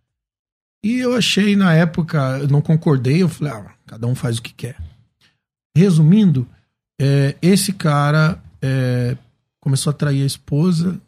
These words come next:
separou e foi embora de casa. Isso, é, pode ser uma coincidência? Ou pode ser espiritual?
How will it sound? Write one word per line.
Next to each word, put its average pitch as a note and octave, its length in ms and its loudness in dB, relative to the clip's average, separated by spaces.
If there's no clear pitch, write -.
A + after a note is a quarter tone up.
separou C#3+ 760 -4
e - 20 -14
foi - 200 -8
embora D3 220 -2
de C3 120 -12
casa. B2 320 -20
Isso, C#3 320 0
é, D3+ 100 4
pode C#3+ 240 0
ser - 120 0
uma C3 180 0
coincidência? C#3 840 0
Ou B2+ 140 2
pode B2+ 300 0
ser - 140 -2
espiritual? B2+ 800 -2